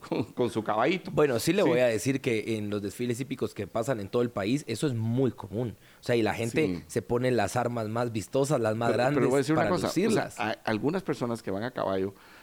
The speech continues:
Speaker 1: o sea, con esa idea western o mexicana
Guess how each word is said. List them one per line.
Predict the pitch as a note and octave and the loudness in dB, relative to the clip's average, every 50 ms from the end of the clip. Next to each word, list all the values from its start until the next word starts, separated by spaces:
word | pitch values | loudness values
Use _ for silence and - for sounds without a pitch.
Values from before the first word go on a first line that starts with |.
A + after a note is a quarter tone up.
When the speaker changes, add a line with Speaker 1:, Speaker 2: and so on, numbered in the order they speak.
| - - _ | -20 -18 _
Speaker 1:
o | - | -4
sea, | G2+ A#2 G#2+ | -2 -2 -2
con | - G#2+ G2+ | -2 -2 -2
esa | G2+ A2 A2 A2 - C3 B2+ B2+ A#2 G#2+ G#2 - - | 0 -2 -2 -2 -2 0 0 2 2 0 -2 -4 -6
idea | - G#2 G2 F2+ G2+ A2 A#2+ A#2 A#2 A#2 A2 F2 - - - | -6 -6 -2 -2 0 2 2 2 2 2 2 0 -2 -6 -10
western | G#2 F#2 F#2+ G2+ A2+ A#2+ - - - B2 B2 A2+ A2 G#2+ - - | -4 0 2 2 2 0 -2 -4 -4 -2 -2 -2 -4 -6 -6 -4
o | A2 F#2 F2+ | -2 0 0
mexicana | F2+ F#2+ F#2+ E2+ - - - - - A2+ A2 G#2 G#2+ A2 A#2+ | 0 0 -2 -2 -4 -8 -10 -4 -2 -2 -2 0 -2 -2 -4